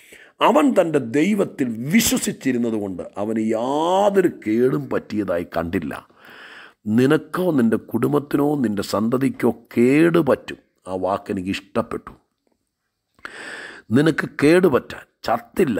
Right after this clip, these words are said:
പക്ഷെ കേട് പറ്റിയാൽ പോയില്ലേ? കുടുംബത്തിന്, കുടുംബം കേടാകുക, വണ്ടി കേടാകുക എന്ന് പറഞ്ഞ പോലെ കേട് പറ്റുക എന്നുള്ള വാക്യം ഞാൻ ഉപയോഗിക്കുക കേട്ടോ.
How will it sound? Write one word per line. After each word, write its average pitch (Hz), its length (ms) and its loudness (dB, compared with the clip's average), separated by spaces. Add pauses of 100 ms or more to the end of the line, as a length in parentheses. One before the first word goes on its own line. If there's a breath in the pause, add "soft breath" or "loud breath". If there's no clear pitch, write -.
(140)
പക്ഷെ - 340 -6
കേട് 139 380 4
പറ്റിയാൽ 139 380 2
പോയില്ലേ? 104 440 -4 (200)
കുടുംബത്തിന്, 160 720 2 (320)
കുടുംബം 190 360 2
കേടാകുക, 139 580 2 (460)
വണ്ടി 120 260 0
കേടാകുക 127 400 4
എന്ന് 123 120 0
പറഞ്ഞ 107 220 2
പോലെ 107 200 -2
കേട് 131 280 0
പറ്റുക 131 280 0
എന്നുള്ള 117 180 2
വാക്യം 101 320 0
ഞാൻ 107 80 -2
ഉപയോഗിക്കുക 101 420 -2
കേട്ടോ. 69 160 -12